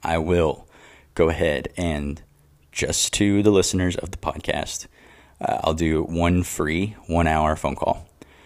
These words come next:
Um, so that's gonna be kind of a, uh, "Hey, let's get together and talk about, uh, how you're currently spending your time. What are some great first steps you can start incorporating to, uh,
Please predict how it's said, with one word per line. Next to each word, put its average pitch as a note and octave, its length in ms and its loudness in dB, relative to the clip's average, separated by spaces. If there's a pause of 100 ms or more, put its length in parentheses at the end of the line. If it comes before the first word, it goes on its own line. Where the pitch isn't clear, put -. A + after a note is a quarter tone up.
(360)
Um, - 320 -2
so - 180 -4
that's - 540 0
gonna E2 200 4
be D#2+ 180 -2
kind D#2+ 220 -2
of D2+ 120 0
a, D2 200 0
uh, C#2+ 280 0
"Hey, F#2+ 440 0
let's - 220 -4
get D#2 100 -4
together D#2 320 0
and D2 220 -2
talk D2 240 2
about, D2+ 440 0 (520)
uh, - 180 -2
how - 180 0
you're D#2 180 -2
currently - 360 -4
spending C#2 300 -8
your - 80 -10
time. A2 400 4
What F2 100 2
are E2 40 -2
some E2 200 0
great D2+ 220 -2
first - 360 -2
steps - 640 -2
you D#2 240 -4
can F2 160 -2
start D#2 280 0
incorporating F2 880 0
to, D2 500 -4 (540)
uh, - 240 -2